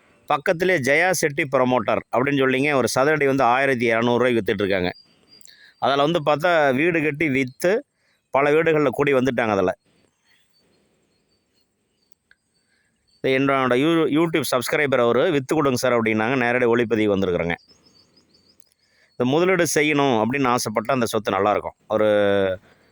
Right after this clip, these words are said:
மினிமம் லாபம் கிடைக்கும். ஆனா, கிரையம் பண்ணி வித்தீங்கன்னா கொஞ்சம் மேக்ஸிமம் லாபமே நிறைய கிடைக்கிறது வாய்ப்பு இருக்குங்க. எங்கள் நிறுவனம் வந்து பார்த்தீங்கன்னா, தினசரி தார் ரோடு சொத்தை அப்லோட் பண்ணிட்டு இருக்கோம்.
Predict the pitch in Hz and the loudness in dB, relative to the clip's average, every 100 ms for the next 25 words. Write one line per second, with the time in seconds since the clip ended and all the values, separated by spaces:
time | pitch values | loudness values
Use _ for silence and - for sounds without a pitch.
0 | - 127 156 160 139 127 127 123 110 113 | -8 -4 -2 0 2 2 2 0 0 -2
1 | 107 139 - 123 117 135 156 151 139 131 | -2 -4 -2 -4 -2 -4 -2 -2 -2 -2
2 | 113 123 143 131 113 113 131 - 131 113 | -2 -4 -2 -2 -4 -4 -6 -6 -4 -2
3 | 110 113 120 104 104 95 92 90 87 87 | -2 -4 -2 0 -2 -2 -4 -4 -4 -4
4 | 78 78 80 78 _ _ _ _ _ _ | -4 -8 -12 -14 _ _ _ _ _ _
5 | _ _ _ _ _ _ _ _ _ _ | _ _ _ _ _ _ _ _ _ _
6 | _ _ _ _ _ - 127 139 139 160 | _ _ _ _ _ -4 -2 0 0 2
7 | 180 160 160 139 143 165 160 139 156 147 | 2 2 0 0 0 0 0 0 0 0
8 | 151 110 127 135 175 175 147 139 131 143 | -2 -2 0 2 2 0 0 -2 0 0
9 | 117 127 113 110 95 95 95 156 | 2 0 -2 -4 -2 -2 0 -2